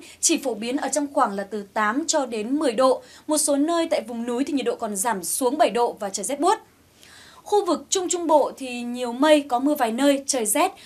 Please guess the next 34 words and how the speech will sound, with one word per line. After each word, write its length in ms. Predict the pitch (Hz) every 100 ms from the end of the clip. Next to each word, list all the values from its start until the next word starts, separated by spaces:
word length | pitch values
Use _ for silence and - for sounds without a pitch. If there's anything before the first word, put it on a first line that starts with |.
| -
với 140 | 269
nhiệt 140 | 294 349
độ 100 | 277
trung 220 | - 294
bình 220 | 277 233
ngày 180 | 226 214
dao 160 | 233 247
động 180 | 247
trong 180 | - 262 247
khoảng 220 | 269 208
là 100 | 190
từ 160 | 190 214
mười 200 | 214 208
sáu 380 | - 214 208 277
cho 240 | 302 262
đến 280 | 233 214 220
mười 100 | 277
bảy 140 | 220 190
độ. 280 | 247 262 - _ _ - - - -
Còn 140 | 339
tại 100 | 311
các 140 | 339 381
tỉnh 140 | 262
Nam 160 | 262 269
Trung 160 | 302
Bộ 260 | 285 269 -
thì 260 | - 240 226
mây 260 | 233 285 320
thay 160 | 311
đổi, 340 | 247 269 202 -
ít 180 | - 381
mưa, 320 | 330 320 320 285
ngày 200 | 254 233
nắng, 280 | 208 208 240